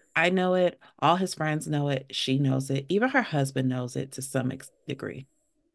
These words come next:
Recently, I was having a chat with her, and she told me she fancied one of my husband's close friends.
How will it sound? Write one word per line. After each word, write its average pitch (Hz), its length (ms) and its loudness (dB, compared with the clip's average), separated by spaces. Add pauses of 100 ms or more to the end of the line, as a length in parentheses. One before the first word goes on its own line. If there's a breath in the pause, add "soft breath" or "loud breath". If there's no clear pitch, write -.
(200 soft breath)
Recently, 240 520 2
I 175 100 2
was 165 140 0
having 196 300 2
a 233 60 2
chat - 300 -4
with 147 140 -2
her, 139 460 2
and 143 100 -2
she - 140 -12
told 208 260 0
me 170 140 -2
she 151 160 -6
fancied 135 440 0
one 127 180 0
of 127 80 -4
my 131 140 0
husband's 131 480 -6
close 113 280 -8
friends. 175 360 0